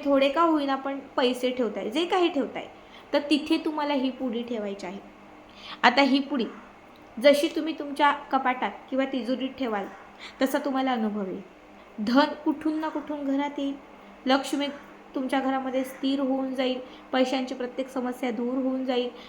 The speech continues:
घरामध्ये लक्ष्मीचा वास जो आहे, हा द्विगुणित होईल, म्हणजे दुपटीने होईल. घरात जो व्यक्ती कर-, म्हणजे कमावतोय, कष्ट करतोय, त्याच्या मेहनतीला, नशिबाची त्याला साथ मिळत जाईल. तुमच्या घरामध्ये असणारा दारिद्र्याचा पूर्णतः नाश होत जाईल.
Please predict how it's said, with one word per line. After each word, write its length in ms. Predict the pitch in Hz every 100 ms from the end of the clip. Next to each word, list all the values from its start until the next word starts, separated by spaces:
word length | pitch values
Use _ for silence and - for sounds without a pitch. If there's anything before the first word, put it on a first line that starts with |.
| - 233
घरामध्ये 520 | 254 262 254 247 254
लक्ष्मीचा 520 | 247 - 247 247 247
वास 420 | 240 226 294 - - - 240
जो 60 |
आहे, 320 | 262 247 233 - - - - - - - - -
हा 160 | -
द्विगुणित 480 | 214 233 240 285 330
होईल, 180 | 311 269
म्हणजे 180 | 254 262
दुपटीने 460 | 247 226 - 302 339
होईल. 300 | 285 254 247 - - - - -
घरात 440 | 254 269 269 - 233
जो 80 | 269
व्यक्ती 280 | 277 277 277
कर-, 500 | 285 254 247 - 240
म्हणजे 220 | 240 262 - - -
कमावतोय, 520 | 277 269 285 285 254 247
कष्ट 260 | 262 - 311
करतोय, 440 | 311 262 - 233
त्याच्या 480 | 220 - - 277 302
मेहनतीला, 680 | 285 247 269 285 285 226 220 - -
नशिबाची 460 | 247 247 254 277 277
त्याला 240 | 269 269
साथ 460 | 277 - 254 294 -
मिळत 220 | 320 302 -
जाईल. 200 | 262 254 - - - -
तुमच्या 280 | 247 247 226
घरामध्ये 460 | 233 233 226 220
असणारा 380 | 220 - 226 220
दारिद्र्याचा 640 | 208 196 220 220 220 208
पूर्णतः 640 | 202 - 247 262 262 262 247
नाश 300 | 226 190 -
होत 100 | 175
जाईल. 400 | - 175 -